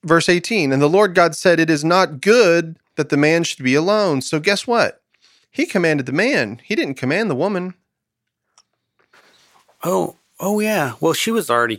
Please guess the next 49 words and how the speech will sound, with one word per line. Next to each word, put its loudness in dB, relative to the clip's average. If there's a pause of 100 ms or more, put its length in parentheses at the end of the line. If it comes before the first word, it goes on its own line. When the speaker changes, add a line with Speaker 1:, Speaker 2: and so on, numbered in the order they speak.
(120)
Speaker 2:
created, 0
right? -2
Speaker 1:
Nope. 0
Speaker 2:
No. -2 (200)
Speaker 1:
See, 0
the 4
author 4
has -2
taken -2
us -6
back. 0
So 0
when 6
Speaker 2:
Oh, 6
Speaker 1:
I 4
said 0
Speaker 2:
okay, 2
Speaker 1:
he 0
Speaker 2:
okay, -12
Speaker 1:
created 4
Speaker 2:
okay, -2
Speaker 1:
male 4
and -2
Speaker 2:
okay. -2
Speaker 1:
female, 2
I 4
was -2
actually 0
Speaker 2:
All 0
right. 2
Speaker 1:
incorrect -2
because 0
according 0
to -4
this, 0
we 0
went 0
back 2
on 0
the -2
day 2
that -2
he's -6
made -2
'em. -6 (320)
He -2
commanded 2
the -8
man. 0